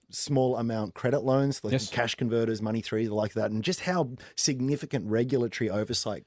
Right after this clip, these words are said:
Speaker 1: can be,
Speaker 2: Yep.
Speaker 1: perhaps appropriately.
Speaker 2: Crush them both, yeah.
Speaker 1: And, and if the reg-, if they, they're gonna become a victim of their own success potentially, where they become so big
Speaker 2: Yep.
Speaker 1: that the regulator goes, "Hey, wait a sec, you guys are sort of operating in, in a grey area here. We're
Speaker 2: So,
Speaker 1: gonna put
Speaker 2: well,
Speaker 1: some
Speaker 2: it's,
Speaker 1: restrictions
Speaker 2: it's kind
Speaker 1: on
Speaker 2: of
Speaker 1: you."
Speaker 2: pure black and white.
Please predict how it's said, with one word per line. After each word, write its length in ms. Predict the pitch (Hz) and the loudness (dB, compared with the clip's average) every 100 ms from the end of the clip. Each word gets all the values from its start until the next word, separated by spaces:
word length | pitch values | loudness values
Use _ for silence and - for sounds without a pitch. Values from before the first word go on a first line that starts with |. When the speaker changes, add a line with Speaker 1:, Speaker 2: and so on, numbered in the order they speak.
| _ | _
Speaker 1:
can 160 | - 98 | -4 -2
be, 260 | 107 185 254 - | 2 2 0 -4
Speaker 2:
Yep. 120 | - | 2
Speaker 1:
perhaps 260 | 135 135 123 | 4 4 2
appropriately. 640 | - 120 - 151 135 233 | 2 2 2 0 0 -2
Speaker 2:
Crush 240 | - 123 - | 0 -2 2
them 160 | 98 | 2
both, 220 | 92 87 | 4 2
yeah. 80 | 131 | 2
Speaker 1:
And, 180 | 143 147 | 2 2
and 400 | 147 139 143 139 - | 0 2 2 0 0
if 240 | 147 135 143 | 0 0 2
the 120 | 139 | 4
reg-, 240 | 151 196 156 | 4 2 0
if 100 | 151 | -2
they, 240 | 151 170 | 0 2
they're 160 | 143 165 | 4 2
gonna 280 | 147 247 247 | 4 2 0
become 420 | 120 160 - 151 | 0 -2 2 4
a 40 | |
victim 300 | 117 143 143 | 4 2 2
of 120 | 131 117 | 2 4
their 120 | 117 | 2
own 220 | 117 120 | 2 -2
success 440 | 117 - - 139 - | -4 -6 0 0 0
potentially, 440 | - - 151 - | -2 0 0 2
where 80 | 117 | 2
they 60 | 113 | 2
become 320 | 123 185 214 | 2 0 0
so 240 | - 170 110 - | 0 0 -2 -2
big 500 | 196 320 107 95 135 - | 2 2 0 -2 -6 -6
Speaker 2:
Yep. 100 | 156 | 2
Speaker 1:
that 80 | 151 | 4
the 80 | 147 | 4
regulator 480 | 180 196 160 139 | 4 2 2 4
goes, 120 | 135 120 | 2 0
"Hey, 580 | 170 214 233 220 165 | -2 0 2 2 2
wait 160 | 143 220 | 2 0
a 40 | 233 | 0
sec, 280 | 135 127 | 0 0
you 60 | 175 | 0
guys 220 | 208 196 160 | 2 2 0
are 40 | |
sort 120 | 170 | 0
of 60 | 151 | 2
operating 460 | 147 165 151 135 131 | 2 4 2 4 2
in, 160 | 127 | 2
in 120 | 135 | 0
a 40 | 120 | 0
grey 340 | 110 110 156 | 2 2 4
area 300 | 185 135 107 | 4 2 0
here. 300 | 101 113 90 | -2 -2 2
We're 100 | 117 | 4
Speaker 2:
So, 60 | 143 | 4
Speaker 1:
gonna 140 | 127 | 2
put 100 | 120 | 2
Speaker 2:
well, 80 | 175 | 2
Speaker 1:
some 60 | 196 | 2
Speaker 2:
it's, 60 | 131 | 0
Speaker 1:
restrictions 440 | 117 175 - 165 | 0 -2 -2 0
Speaker 2:
it's 40 | 117 | 2
kind 80 | 277 | 2
Speaker 1:
on 40 | |
Speaker 2:
of 60 | 202 | 2
Speaker 1:
you." 40 | |
Speaker 2:
pure 200 | 196 190 | 2 2
black 180 | 143 131 | 2 0
and 120 | 101 87 | 0 0
white. 280 | 80 - | 0 -2